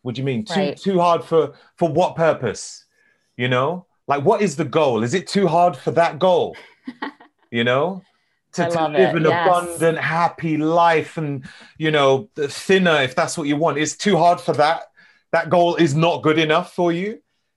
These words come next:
Speaker 1: you know? So, um,
Speaker 2: And I
Speaker 1: yeah.
Speaker 2: think it also comes back to that, that it, you're so right. And it comes back to having a strong enough why,
Speaker 1: Mm.
Speaker 2: right? People are just like, "I wanna get healthy.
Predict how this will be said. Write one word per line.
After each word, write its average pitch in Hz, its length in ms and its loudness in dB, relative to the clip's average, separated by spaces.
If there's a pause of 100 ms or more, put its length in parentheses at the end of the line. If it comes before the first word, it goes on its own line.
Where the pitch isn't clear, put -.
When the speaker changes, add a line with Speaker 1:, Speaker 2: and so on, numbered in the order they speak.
Speaker 1:
you 123 120 -10
know? 139 300 -10 (520)
So, 104 480 -8
um, 98 520 -10 (340)
Speaker 2:
And 240 160 -4
I 254 40 0
Speaker 1:
yeah. 269 60 -2
Speaker 2:
think 277 140 0
it 254 60 2
also 220 220 -2
comes 214 180 -6
back 180 240 -4
to 175 240 -12
that, 170 320 -4
that 170 180 -6
it, 190 160 -4
you're 175 160 -4
so 180 300 -4
right. 165 420 -4
And 208 100 -8
it 185 80 -12
comes 180 180 -12
back 190 160 -6
to 202 60 -12
having 170 360 -8
a 156 60 -12
strong 170 460 -6
enough 156 340 -12
why, 139 680 -10 (420)
Speaker 1:
Mm. - 220 -14
Speaker 2:
right? 160 140 -4
People 190 160 -4
are 196 60 -2
just 196 140 -8
like, 247 100 -4
"I 240 80 0
wanna 226 220 -6
get 185 200 -4
healthy. 170 560 -10